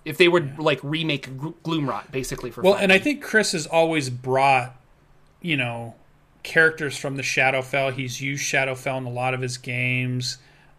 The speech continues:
Speaker 2: Um, I feel like I could see him pushing to get a Shadowfell book at some point,
Speaker 1: Mm-hmm.
Speaker 2: a book that really covers it. Um, we even have, like,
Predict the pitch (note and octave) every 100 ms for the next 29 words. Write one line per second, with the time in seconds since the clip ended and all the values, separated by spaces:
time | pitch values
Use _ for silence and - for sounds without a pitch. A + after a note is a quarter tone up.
0 | - C3 A#2 A#2+ A#2 A2+ A2+ A2+ A2 -
1 | _ _ _ - C#3 - - G3 G3 D#3+
2 | - D3+ D#3 C3+ - C#3 C#3+ B2+ - D#3
3 | D3 D#3+ C3 B2+ C3 C3 - C3 - C3
4 | B2 B2+ B2+ C3 A#2+ B2+ A#2+ C3+ C3 -
5 | B2+ B2+ B2+ B2+ B2+ A#2+ A2+ A#2+ - C#3
6 | C#3+ C3 C3 B2 B2+ B2 A#2+ - B2+ B2
7 | B2 C3 B2 - C3 A#2+ A#2 A2+ A2+ A2+
8 | - _ - _ _ D#3 F#3 G3 F3 E3+
9 | D#3 D3 C#3+ -